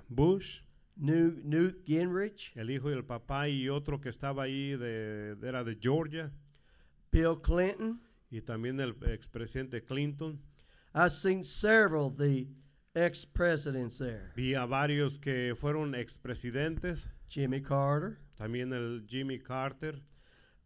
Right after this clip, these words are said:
Speaker 2: I've seen movie stars and rock groups.
Speaker 1: Había, este,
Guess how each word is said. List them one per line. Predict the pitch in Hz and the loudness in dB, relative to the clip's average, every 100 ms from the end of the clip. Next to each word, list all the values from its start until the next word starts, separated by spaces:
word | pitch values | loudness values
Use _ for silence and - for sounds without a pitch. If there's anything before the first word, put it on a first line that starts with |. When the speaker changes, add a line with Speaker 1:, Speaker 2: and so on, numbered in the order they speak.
| - - - | -20 -12 -6
Speaker 2:
I've | 151 143 | -4 -2
seen | 185 180 160 131 139 | 4 6 6 2 -2
movie | 135 156 175 190 | 2 4 4 2
stars | - 180 185 190 214 220 156 | 2 4 6 6 4 2 0
and | 139 | 2
rock | 147 165 185 185 | 4 4 4 0
groups. | 185 214 247 117 | -2 -2 -4 -6
Speaker 1:
Había, | 120 139 139 131 123 113 110 110 | -2 0 0 0 -2 -2 -6 -6
este, | 107 - 110 107 107 | -8 -8 -8 -8 -10